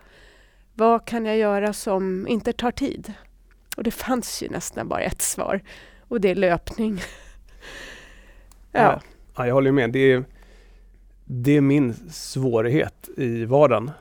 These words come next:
Speaker 2: Eh, jag är ju som du var då, eh, är trettiosex år nu. Mitt i livet och har väldigt begränsat med tid. Och det är väldigt svårt att gå iväg och träna ett par timmar några dagar i veckan, tycker jag. Det kanske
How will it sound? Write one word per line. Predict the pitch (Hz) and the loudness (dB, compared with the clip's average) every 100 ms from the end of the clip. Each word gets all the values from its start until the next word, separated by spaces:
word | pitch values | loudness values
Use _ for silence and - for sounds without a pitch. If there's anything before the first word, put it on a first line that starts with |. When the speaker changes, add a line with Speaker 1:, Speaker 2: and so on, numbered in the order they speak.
| - - 180 | -20 -14 -10
Speaker 2:
Eh, | 117 - - 110 127 | -8 -8 -8 -4 0
jag | 127 | 0
är | |
ju | 120 | 0
som | - 120 113 110 - - - | -2 -4 -4 -8 -12 -20 -10
du | - 139 | 0 0
var | 110 | 2
då, | 131 139 - - - - - | 2 0 -2 -10 -20 -16 -10
eh, | - - - - | -6 -6 -6 -8
är | - | -6
trettiosex | 131 - 117 - | -6 -4 -4 -2
år | 117 | -2
nu. | 113 - - - - | -2 -6 -18 -20 -2
Mitt | 147 135 | 0 2
i | 131 | 4
livet | 147 113 - | 4 4 -2
och | - - - | -8 -12 -4
har | 123 113 | 0 0
väldigt | 107 123 110 98 101 - - | 0 0 0 -2 -6 -10 -16
begränsat | 165 113 107 107 - 120 | -10 -6 -4 -4 -4 -4
med | 139 | 2
tid. | 175 143 147 - - - - - | 0 0 -10 -18 -20 -20 -20 -10
Och | 120 | -2
det | 127 | 0
är | |
väldigt | 110 - | 0 -2
svårt | - 160 - | -4 -4 -2
att | - - - - - - - - - - - | -4 -6 -20 -20 -20 -20 -20 -20 -20 -20 -2
gå | 139 | 0
iväg | 113 104 110 | 2 2 0
och | 117 | -2
träna | - 120 117 151 | -2 0 0 -2
ett | - - | -4 -6
par | 135 | -4
timmar | 123 107 - 117 - - - | -2 -2 -4 -6 -12 -20 -16
några | - 123 110 | -8 -4 -2
dagar | 113 | 0
i | 110 | -2
veckan, | 107 - 131 - | -4 -10 -12 -8
tycker | 131 151 | 0 2
jag. | 151 - - - - - - | 2 0 -12 -20 -20 -20 -16
Det | - | -6
kanske | 131 113 107 | -4 -2 -2